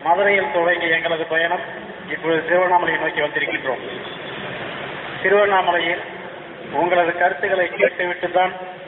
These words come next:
இன்று எந்த நேரமாக இருந்தாலும் செல்வோம் என்றுதான் இங்கே நாங்கள் கூறியுள்ளோம். நண்பர்களே, இன்று தமிழகத்தில் இரண்டு பெருங்கட்சிகள் இருக்கின்றன.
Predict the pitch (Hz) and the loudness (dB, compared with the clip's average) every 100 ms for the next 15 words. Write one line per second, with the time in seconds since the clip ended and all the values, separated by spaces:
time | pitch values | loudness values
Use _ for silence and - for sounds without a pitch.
0 | - - 165 156 147 156 170 175 170 170 | -12 -8 -2 0 0 2 4 4 4 2
1 | 170 160 160 156 - 151 151 151 147 147 | 2 0 -2 -2 -2 -6 -4 -4 -2 -2
2 | 147 165 - - - 151 151 143 135 - | 2 0 0 -10 -4 0 2 2 0 -4
3 | 151 - 135 135 156 - - - - - | -2 -2 0 0 -2 -4 -12 -12 -12 -12
4 | - - - - - - - - - - | -12 -12 -10 -10 -10 -10 -10 -10 -10 -8
5 | - 165 196 185 170 170 202 - - - | 0 2 4 4 4 2 0 -4 -10 -14
6 | - - - - - - - - - - | -16 -16 -16 -16 -14 -12 -10 -10 -10 -10
7 | - - - 190 190 180 175 196 220 208 | -10 -10 -2 0 2 2 2 4 4 2
8 | - 214 170 175 190 185 190 220 - - | 0 -4 -2 -2 -2 -2 -4 -4 -8 0
9 | 190 196 185 - 165 151 147 143 135 131 | 2 2 0 -2 -2 -2 -4 -4 -6 -6